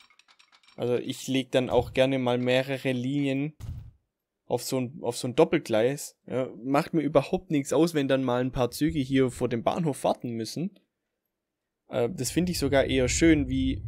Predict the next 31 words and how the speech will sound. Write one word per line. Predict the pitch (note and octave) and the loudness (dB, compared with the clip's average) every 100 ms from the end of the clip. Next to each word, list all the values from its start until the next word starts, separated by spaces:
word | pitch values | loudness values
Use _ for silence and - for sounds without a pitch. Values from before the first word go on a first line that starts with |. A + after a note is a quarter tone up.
| - | -4
wenn | B2+ C3+ | -2 2
da | C3 B2 B2 | 4 4 2
jedes | - C3+ D#3 D3 - - - - - | 0 -2 -2 -2 -4 -4 -6 -6 -4
oder | B2+ | -2
jede | B2+ D#3+ C#3 | -2 -2 -2
Linie | C3 C3 E3+ F3+ D3 | -4 -4 -2 0 0
ihr | A#2+ B2 | 0 0
Doppelgleis | E3+ F3 C#3 G#2+ G#2+ G#2+ | 0 2 -2 0 0 0
hat. | C3 - - - - - - _ _ | -2 -4 -6 -8 -8 -12 -18 _ _
Das, | - A#2+ - - - - - - - - - - | -8 -6 -6 -10 -14 -14 -18 -20 -18 -16 -12 -10
ich | - | -4
weiß | C3 C3 C3 | 2 2 2
nicht, | A#2+ | -4
das | A#2 | -4
find | - - C#3 C3+ | -4 -4 -4 -2
ich | - | -2
einfach | G2+ - B2 | -2 -2 -4
total | - - A#2+ A#2 | -8 -4 -2 0
hässlich, | A#2 - G#2+ - - | -2 -4 -6 -6 -6
muss | A2+ | -4
ich | A2+ G#2+ | -4 -2
sagen. | G#2 G2+ - | -2 -2 -6
Also, | A2 A2 G2+ - - - - - - - - - - - - - - - - - - _ _ - _ _ - | -4 -2 -2 -6 -10 -8 -8 -8 -8 -8 -8 -10 -10 -10 -10 -8 -8 -8 -8 -8 -10 _ _ -20 _ _ 0
ja, | B2+ C3 B2 - | 6 8 6 0
ich | - A#2 | -10 -4
hoffe, | C3+ - | -4 -2
ihr | B2+ C3 B2 | 0 4 2
versteht | - - - D3 C#3 | 0 -6 0 0 0
es | A#2 | -2
jetzt, | A#2+ - - | -4 -4 -10
ja. | A2+ | -8